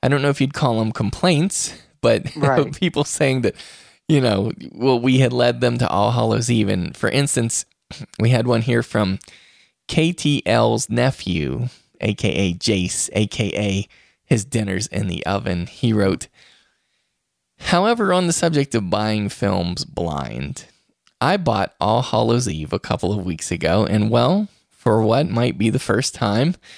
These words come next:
Speaker 1: I find myself agreeing with the venerable Bill Shetty, one hundred percent.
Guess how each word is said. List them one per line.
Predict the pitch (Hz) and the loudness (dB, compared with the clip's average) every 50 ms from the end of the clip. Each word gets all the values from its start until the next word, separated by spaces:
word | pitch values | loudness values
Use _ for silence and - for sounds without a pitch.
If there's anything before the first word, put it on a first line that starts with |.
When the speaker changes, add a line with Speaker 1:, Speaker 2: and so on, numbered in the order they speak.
| - - _ - - | -20 -20 _ -4 -2
Speaker 1:
I | 127 135 | -2 0
find | - 147 139 135 131 | 0 0 0 2 2
myself | 127 123 127 - - 123 123 - 117 | 2 0 0 2 0 0 -2 0 -2
agreeing | 110 127 120 120 156 196 165 117 107 123 143 165 - - | -4 -2 0 0 2 2 2 2 0 0 0 -2 -2 -2
with | - 123 - | -4 -2 0
the | 120 127 | -2 -2
venerable | 127 113 110 113 120 123 131 135 139 135 147 156 151 | 0 2 2 2 4 2 2 2 2 2 2 0 -2
Bill | - - 113 113 117 117 | -2 0 2 4 4 4
Shetty, | - - 156 151 131 104 80 73 - - - | 2 0 0 2 2 0 0 -4 -6 -6 -2
one | - 113 120 | 0 0 0
hundred | 190 - 135 117 127 147 139 143 | 2 2 0 2 2 2 0 0
percent. | - 196 143 143 - 220 131 110 90 - 294 | 0 0 0 2 2 0 0 0 0 -2 -6